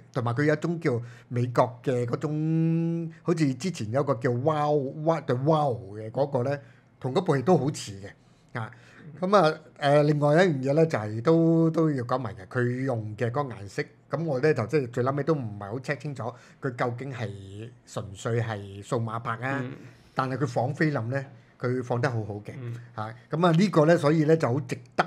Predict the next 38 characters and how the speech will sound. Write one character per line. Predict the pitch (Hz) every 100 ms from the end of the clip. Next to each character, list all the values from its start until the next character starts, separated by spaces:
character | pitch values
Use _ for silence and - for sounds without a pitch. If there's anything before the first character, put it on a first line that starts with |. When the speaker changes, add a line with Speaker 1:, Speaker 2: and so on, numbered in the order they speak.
| -
Speaker 1:
咧， | 156
就 | 143 113
係 | 104
佢， | 107 113 117 123 127 135 - - -
我 | 123
哋 | 127 117
喺 | 123
呢 | 160
一 | 165
隻 | 165 151 123
講 | 127 135
咧 | 147
做 | 123
個 | 117 120
頭 | 120 90
啖 | 107 101
湯， | 107 131 156 - _
就 | - 120 180
因 |
為 | 139
咧 | 127 151 - - _ _ _
彩 | - 117 110
色， | - -
佢 | 131
呢 | 151
部 | 175 120
咧 | 117 143
佢 | 139 113
有 | 110
彩 | 120 104 120
色 | 127 165 - _
嘅 | 123 113 117 117 117 117 120 120 123 120 - -
拍 | 131
攝 | 117 - 127 120 - - _ _ -
嘅 |
原 | 127 127 123 120 98 131
因， | 147
Speaker 2:
嗯。 | 156